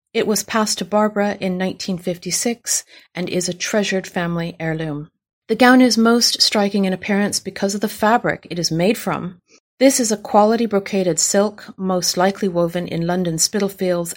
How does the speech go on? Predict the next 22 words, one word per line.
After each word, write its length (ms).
at 120
the 80
very 300
height 460
of 80
a 40
fashion 540
craze 320
in 160
England 400
for 320
Asian 420
textiles. 800
The 80
most 260
sought-after 500
designs 520
included 500
very 280
bright, 500
saturated 580
colours, 540